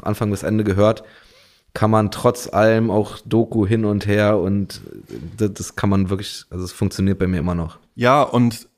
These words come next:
Speaker 2: diese Musik, das passt ja auch einfach super gut, was du irgendwo im Interview mal gesagt hast, dass es irgendwie sich so wie so ein Kriegszustand angefühlt hat. Und diese Erzählung kenn ich auch,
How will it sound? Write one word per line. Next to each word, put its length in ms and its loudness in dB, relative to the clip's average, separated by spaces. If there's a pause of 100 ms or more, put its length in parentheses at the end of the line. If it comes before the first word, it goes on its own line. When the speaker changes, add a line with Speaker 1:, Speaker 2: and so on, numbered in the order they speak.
(120)
Speaker 2:
diese 180 2
Musik, 580 2 (440)
das 160 -8
passt 340 -4
ja 80 0
auch 160 0
einfach 520 0 (360)
super 440 0
gut, 400 -4 (120)
was 180 -4
du 60 -4
irgendwo 200 2
im 80 2
Interview 420 2
mal 220 0
gesagt 340 0
hast, 160 -4
dass 100 -4
es 120 -10
irgendwie 300 2
sich 180 -2
so 140 -4
wie 80 2
so 140 2
ein 200 0 (420)
Kriegszustand 800 0
angefühlt 480 -4
hat. 200 -2 (280)
Und 320 0
diese 240 4
Erzählung 480 4
kenn 180 4
ich 160 0
auch, 460 4